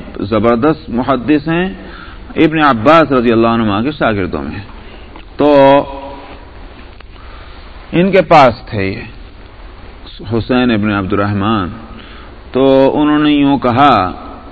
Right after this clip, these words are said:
کہ "گزشتہ رات جو ستارہ ٹوٹا تھا اس میں سے تم میں سے کس نے دیکھا اس کو؟" تو میں نے کہا کہ "میں نے دیکھا۔"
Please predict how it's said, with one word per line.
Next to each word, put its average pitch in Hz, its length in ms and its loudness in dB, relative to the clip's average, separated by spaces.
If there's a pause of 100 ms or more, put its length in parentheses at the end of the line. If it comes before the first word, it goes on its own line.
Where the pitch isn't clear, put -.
(720)
کہ 127 220 4
"گزشتہ 143 500 2
رات 139 540 4
جو 135 120 4
ستارہ 139 540 2
ٹوٹا 127 400 0
تھا 120 200 0
اس 131 260 -2
میں 123 160 -2
سے 127 140 -2
تم 120 160 -4
میں 120 220 2
سے 131 140 -4
کس 120 200 -6
نے 123 140 0
دیکھا 92 320 -2
اس 90 240 -4
کو؟" 95 140 -10 (640)
تو - 100 -4
میں 135 140 0
نے 160 140 0
کہا 117 380 2
کہ 156 80 -4
"میں 131 200 0
نے 143 100 2
دیکھا۔" 98 380 -2